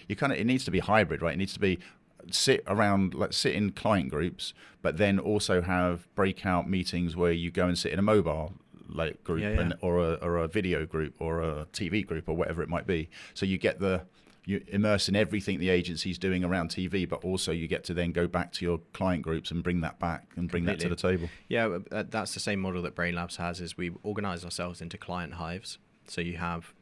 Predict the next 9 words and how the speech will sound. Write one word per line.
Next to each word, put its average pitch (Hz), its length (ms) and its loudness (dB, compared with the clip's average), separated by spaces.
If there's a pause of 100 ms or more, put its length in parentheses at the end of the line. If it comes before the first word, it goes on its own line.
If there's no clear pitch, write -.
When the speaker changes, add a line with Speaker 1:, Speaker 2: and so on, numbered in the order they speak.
Speaker 2:
experts 87 400 -8
from 90 160 -10
every 90 220 -6
specialism 85 800 -8 (160)
serving 85 560 -6 (340)
specific - 540 -10 (100)
groups - 240 -2
of 85 80 -16
clients. 82 480 -10